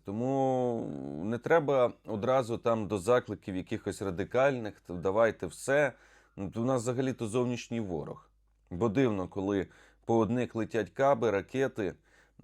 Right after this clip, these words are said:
там, зникає світло і тому подібне, в цей час, о, ми бачимо ось це торжество демократії. Ні, воно, звичайно, може бути, просто це ж воно ж якось дисонує все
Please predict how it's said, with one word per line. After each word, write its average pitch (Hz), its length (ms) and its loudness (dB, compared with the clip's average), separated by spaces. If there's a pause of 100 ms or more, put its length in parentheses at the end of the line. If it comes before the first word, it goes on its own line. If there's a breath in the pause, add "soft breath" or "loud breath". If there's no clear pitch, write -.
(540)
там, 80 440 -6 (100)
зникає 107 520 -2
світло 104 400 -6
і 98 60 -4
тому 110 240 -6
подібне, 127 580 -4 (340 soft breath)
в - 40 -20
цей 135 200 0
час, - 540 -2
о, 95 360 -2 (1200 soft breath)
ми 107 140 -2
бачимо 104 480 2
ось 92 140 -8
це 98 300 0 (580 soft breath)
торжество 110 760 -2 (380)
демократії. 104 720 -2
Ні, 143 100 0
воно, 107 240 -2
звичайно, 156 480 -4
може 165 260 -4
бути, 160 280 -2
просто 104 400 -4 (420 soft breath)
це 151 140 0
ж - 180 -4
воно 151 240 0
ж 147 100 -4
якось 151 440 -4
дисонує 135 760 -2
все - 280 -8